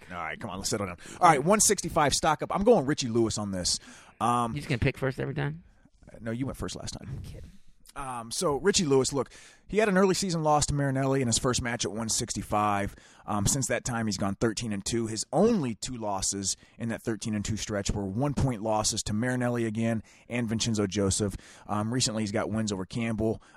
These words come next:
Speaker 1: Isaiah White, Nick Wanzek, Schleifer from Princeton, and Valencia from Arizona State. I think Richie Lewis is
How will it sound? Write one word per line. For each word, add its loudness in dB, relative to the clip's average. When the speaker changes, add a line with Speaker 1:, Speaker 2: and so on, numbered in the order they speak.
Speaker 1:
Isaiah -2
White, 0
Nick -2
Wanzek, -2
Schleifer -4
from -8
Princeton, -4
and -6
Valencia -2
from -8
Arizona -6
State. -6
I -8
think -8
Richie -6
Lewis -4
is -4